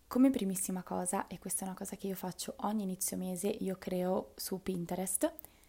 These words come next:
sapete che io sono ossessionata da Pinterest, creo una cartella con il nome del mese e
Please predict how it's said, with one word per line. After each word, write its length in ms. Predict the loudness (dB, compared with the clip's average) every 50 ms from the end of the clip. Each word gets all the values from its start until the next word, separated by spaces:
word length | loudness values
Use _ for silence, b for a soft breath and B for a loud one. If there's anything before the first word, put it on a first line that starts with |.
| B B
sapete 340 | B -4 -2 -2 -2 -2 -2
che 200 | -4 -4 -6 -6 -4
io 220 | -4 -4 -4 -2 -6
sono 280 | -6 -4 -4 -4 -4 -2
ossessionata 640 | 0 0 2 2 0 -2 -2 -4 -4 -4 -4 -6
da 100 | -6 -6
Pinterest, 760 | -6 -6 -6 -6 -6 -6 -6 -6 -6 -6 -6 -4 -4 -6 -6 -6 B B B B B B B B B B
creo 220 | 4 6 6 6 6
una 160 | 4 0 -2
cartella 640 | -2 -2 -4 -4 -2 -2 0 0 2 2 0 0
con 520 | -2 -4 -4 -4 -2 0 0 0 -2 -2 -6 -8
il 160 | -6 -4 -2
nome 220 | 0 0 0 0 2
del 120 | 4 4
mese 480 | 4 4 4 4 4 6 4 4 2 2
e 280 | 2 2 2 2 0